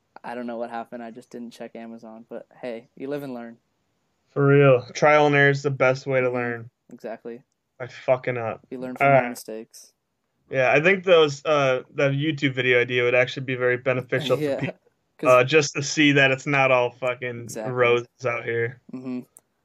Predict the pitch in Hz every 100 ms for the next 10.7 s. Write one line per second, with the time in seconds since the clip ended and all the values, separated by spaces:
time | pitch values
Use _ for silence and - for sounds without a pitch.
0 | _ _ 123 135 127 127 139 151 151 -
1 | - - 170 165 175 170 160 143 170 170
2 | 151 175 160 160 151 151 143 135 143 156
3 | - 165 175 165 135 139 135 131 - _
4 | _ - 151 143 147 143 139 127 127 -
5 | - - - 139 139 131 131 127 139 143
6 | - 110 120 117 123 120 127 - 139 156
7 | 160 165 - 214 165 165 170 165 160 165
8 | 165 - 170 180 233 240 202 151 127 131
9 | _ _ _ _ _ _ - - 151 151
10 | 147 139 151 151 151 156